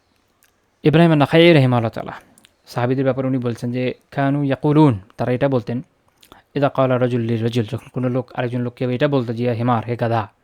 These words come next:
ইয়া কালব, ইয়া খিনজির, হে কুকুর, হে শুয়োর", আমাদের সমাজ আছে না, বলে। যে, "এই গাধা, এই," এই গাধার বাচ্চা বলে, "গাধা, গাধার বাচ্চা," এটা কিন্তু বলে। আমরা অনেকে মনে করি এটা গালি না। না।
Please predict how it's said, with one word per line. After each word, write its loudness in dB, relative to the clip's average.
ইয়া 0
কালব, 4
ইয়া 2
খিনজির, 0
হে 0
কুকুর, 2
হে -6
শুয়োর", 0
আমাদের -8
সমাজ -2
আছে -2
না, -4
বলে। -4
যে, -2
"এই 0
গাধা, 0
এই," 0
এই -2
গাধার 2
বাচ্চা 2
বলে, -8
"গাধা, -2
গাধার 0
বাচ্চা," -4
এটা -6
কিন্তু -4
বলে। -10
আমরা -2
অনেকে -4
মনে -4
করি -2
এটা -2
গালি -2
না। -12
না। -10